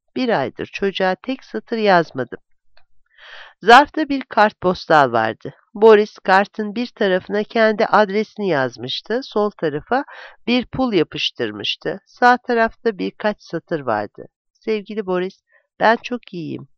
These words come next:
Hiç iyi değilim. Sana yazamayışımın nedeni günlük bir sıkıntı,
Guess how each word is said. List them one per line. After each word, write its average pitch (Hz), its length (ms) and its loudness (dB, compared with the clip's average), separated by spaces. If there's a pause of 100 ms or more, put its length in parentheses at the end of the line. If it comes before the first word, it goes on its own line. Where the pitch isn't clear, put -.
(100)
Hiç - 280 -6
iyi 240 140 -6
değilim. 202 340 -6 (1400)
Sana 254 380 4
yazamayışımın 220 1080 0
nedeni 202 480 0 (260)
günlük 190 440 -2
bir 143 100 0
sıkıntı, 151 760 -4